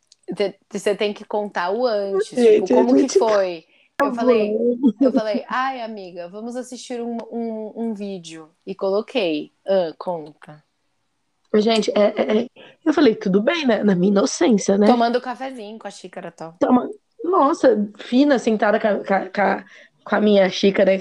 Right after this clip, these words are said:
Speaker 2: a minha xícara na casa da Letícia, tá, gente? A
Speaker 1: Isso.
Speaker 2: minha xícara de ovelha
Speaker 1: Uhum.
Speaker 2: e tomando be-, lindamente meu café.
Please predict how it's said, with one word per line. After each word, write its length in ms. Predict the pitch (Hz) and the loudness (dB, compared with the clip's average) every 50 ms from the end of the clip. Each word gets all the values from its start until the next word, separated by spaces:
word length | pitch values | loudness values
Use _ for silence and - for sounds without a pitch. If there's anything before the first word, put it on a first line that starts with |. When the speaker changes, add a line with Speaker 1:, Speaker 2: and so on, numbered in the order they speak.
| - - - | -4 -4 -2
Speaker 2:
a 80 | 190 | -2
minha 180 | 190 202 202 226 | 0 2 2 2
xícara 380 | 214 - - 220 - 254 226 240 | 2 2 0 0 2 2 4 4
na 80 | 240 240 | 4 4
casa 220 | 247 233 233 226 247 | 4 2 4 4 4
da 60 | 277 | 4
Letícia, 320 | 302 - 226 190 - 185 | 4 2 0 0 4 4
tá, 80 | 196 226 | 4 4
gente? 180 | 220 202 185 - - - - _ _ _ | 2 0 -2 -6 -12 -20 -20 _ _ _
A 40 | - | -2
Speaker 1:
Isso. 80 | 202 214 | 0 2
Speaker 2:
minha 160 | 233 247 269 | 4 4 4
xícara 320 | 254 254 202 214 202 202 | 2 2 2 2 2 4
de 100 | 196 202 | 4 4
ovelha 680 | 196 190 180 185 196 220 285 339 320 285 196 185 160 156 - _ _ - | 2 2 2 4 4 4 4 4 2 0 0 -2 -2 -8 -14 _ _ -2
Speaker 1:
Uhum. 560 | 202 202 202 190 185 190 175 180 226 247 247 _ | 0 2 2 2 0 -2 -4 -6 -8 -12 -10 _
Speaker 2:
e 80 | - 370 | -10 -8
tomando 480 | - 440 - - 427 403 415 392 370 - | -8 -12 -10 -8 -6 -6 -6 -6 0 2
be-, 420 | - 571 571 277 240 220 214 247 | 2 2 2 2 0 0 2 4
lindamente 580 | 254 285 320 339 403 453 480 453 403 370 - 403 | 4 4 2 2 2 0 0 0 0 -2 -2 0
meu 120 | 381 392 | 0 0
café. 560 | 392 - 539 - - _ 539 - - 240 269 | 0 -2 -6 -8 -6 _ -2 0 0 0 -2